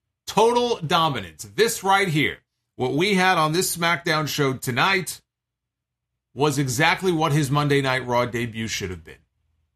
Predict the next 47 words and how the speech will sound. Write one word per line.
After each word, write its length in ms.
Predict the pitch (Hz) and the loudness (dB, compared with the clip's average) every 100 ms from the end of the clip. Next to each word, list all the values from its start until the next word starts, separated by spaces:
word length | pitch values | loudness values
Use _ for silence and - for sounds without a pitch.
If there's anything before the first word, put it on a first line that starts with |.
| _ _ _ _ _ _ _ _ _ | _ _ _ _ _ _ _ _ _
When 140 | 101 | -14
he 180 | 104 170 | -6 -2
debuted 400 | 160 175 139 165 | 0 0 0 0
against 360 | 156 151 123 101 | 0 -2 -4 -2
Jeff 260 | 147 151 | -2 -2
Hardy, 300 | - 151 156 | 0 0 2
and 100 | 165 | -2
it 80 | 180 | -4
could 100 | 208 | -4
have 80 | 190 | 0
been 120 | 180 | 0
against 280 | 170 175 160 | 0 -2 -2
anybody, 440 | 175 170 107 90 | -2 -4 -6 -8
it 60 | 92 | -6
didn't 180 | 151 151 | -4 0
have 200 | 165 165 | -2 -2
to 40 | |
be 160 | 139 151 | -4 -2
against 380 | 131 143 151 147 | -2 -2 -4 -4
an 60 | |
established 600 | 135 - 143 147 131 120 139 | -4 -2 -2 0 -2 -4 -4
name. 280 | 160 147 - _ _ _ _ _ _ _ _ _ _ _ _ _ _ _ _ _ | -4 -6 -10 _ _ _ _ _ _ _ _ _ _ _ _ _ _ _ _ _
But 100 | - | -8
frankly, 380 | - 208 185 156 | -2 -2 0 0
I'm 100 | 143 | 0
not 180 | 156 151 | 0 0
sure 180 | 165 | 0
why 220 | 156 143 151 | 2 2 2
they 160 | 151 | 0
feel 280 | 143 156 151 | 0 0 0
the 120 | 139 | 0
need 340 | 139 165 196 143 | 0 0 -4 -4
to 200 | 127 127 | -4 -2
debut 440 | 135 135 120 151 | 0 0 0 -2
somebody 500 | 165 151 127 120 123 | -2 -4 -2 -2 -2
and 100 | 120 | 0
always 420 | 131 135 131 120 - _ _ _ | 0 0 -2 -8 -16 _ _ _
put 160 | - - | -6 -2
them 140 | 180 | 0
in 80 | 180 | 0
the 80 | 175 | 0
ring 260 | 196 226 | 0 0
with 160 | 180 127 | -2 0
an 80 | 123 | 0
already 400 | 113 110 104 95 | 0 -2 -4 -6
established 600 | - - 85 78 78 | -8 -8 -10 -10 -16
name. 80 | - | -20